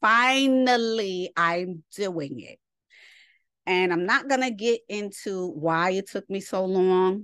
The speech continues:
but there's a few other ones that I've been saying for a long time that I'm gonna bring to you, and I am working on all of them. As I said, um, the last time on the Sabbath and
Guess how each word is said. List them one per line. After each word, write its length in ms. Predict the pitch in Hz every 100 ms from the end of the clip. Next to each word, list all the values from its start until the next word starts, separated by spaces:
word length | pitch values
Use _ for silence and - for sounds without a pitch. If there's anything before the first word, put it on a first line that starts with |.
| -
but 160 | 165 175
there's 220 | 185 196
a 100 | 180
few 320 | 170 - 208 -
other 260 | 175 190
ones 320 | 185 185 185 180
that 120 | 165
I've 140 | 165
been 120 | 175
saying 300 | 170 185 180
for 160 | 180 170
a 40 |
long 400 | 165 170 175 180
time 440 | 175 220 180 175 175
that 160 | 180
I'm 140 | 175 170
gonna 180 | 175 165
bring 240 | 180 185
to 160 | - 190
you, 340 | 180 180 185 -
and 180 | 175
I 160 | 180 190
am 160 | 185 170
working 340 | 175 175 180
on 200 | 160 160
all 340 | 160 170 175 170
of 60 |
them. 240 | 156 147 147 _ _ _ _ _ _
As 260 | 185 202 196
I 100 | 202
said, 460 | - 196 190 180 - _ 170
um, 500 | 175 175 170 165 165 -
the 140 | 160 170
last 420 | 175 175 175 -
time 440 | 170 170 170 180
on 180 | 175 175
the 60 | 175
Sabbath 420 | - 185 175 170
and 300 | 175 165 165